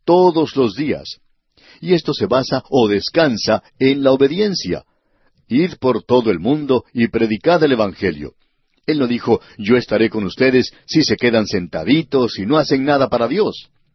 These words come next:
Él nunca dijo que estaría con usted allí. Él dice que estará con usted cuando usted obedezca. Ese es el lugar de bendición, amigo oyente. Usted y nosotros podemos tener comunión con Él.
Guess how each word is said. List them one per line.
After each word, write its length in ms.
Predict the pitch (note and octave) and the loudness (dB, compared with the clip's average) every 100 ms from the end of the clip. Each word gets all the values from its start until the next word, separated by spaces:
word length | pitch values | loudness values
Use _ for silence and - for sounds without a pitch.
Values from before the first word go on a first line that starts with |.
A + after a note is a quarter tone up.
| _ _ - | _ _ -6
Él 200 | G3+ F3+ | -4 -2
nunca 340 | G#3+ F#3 C3 | -4 -2 -2
dijo 260 | C3 - A#2+ | -2 -6 -6
que 80 | |
estaría 340 | B2 - F#2+ A#2+ | -6 -4 0 0
con 160 | G#2+ | 0
usted 240 | F2 - A2 | -6 -2 -2
allí. 360 | E2 C#3 A#2 - _ _ _ _ - | -2 -4 -6 -10 _ _ _ _ -2
Él 140 | C#3+ | 0
dice 280 | D3 D3+ C3+ | 0 -2 -2
que 120 | B2 | 0
estará 320 | A2 F#2 G#2 | -2 -2 -2
con 160 | A2 A2+ | -2 -4
usted 340 | F#2 A#2+ B2 - - | -2 -2 -2 -6 -4
cuando 320 | C3 A#2 A2 | -2 0 -2
usted 260 | - C3 | 2 2
obedezca. 640 | C3 F#2+ F2+ F3+ - - D#2 _ _ _ _ _ | 2 2 2 2 0 -6 -8 _ _ _ _ _
Ese 320 | D3+ D#3+ C#3 | -2 0 0
es 140 | C3 - | -2 0
el 120 | A#2+ | -2
lugar 380 | A2 F2 A#2 B2 | -2 0 0 0
de 80 | A#2 | -2
bendición, 600 | G#2 F#2 E2+ - F3 D3+ | -2 -4 -6 2 2 2
amigo 240 | A2 F#2+ | -2 -2
oyente. 420 | F2 F2+ D#2+ D2 _ _ _ _ - | -2 -4 -6 -14 _ _ _ _ -6
Usted 540 | B2+ A2 - C#3 D3 | -6 -4 2 2 2
y 80 | B2+ | 0
nosotros 640 | G2 D#2+ B2+ C#3 B2+ A#2+ - | -4 -2 0 0 0 -2 -4
podemos 360 | G#2 B2 C3 | -2 0 -2
tener 320 | A2 G2 A#2 | -4 -4 -2
comunión 640 | - A2 G2+ F2+ A#2+ G3+ F#3+ | -2 -2 -4 -2 0 0 0
con 200 | D#3+ A#2+ | 0 0
Él. 260 | E2 C2+ | -2 -8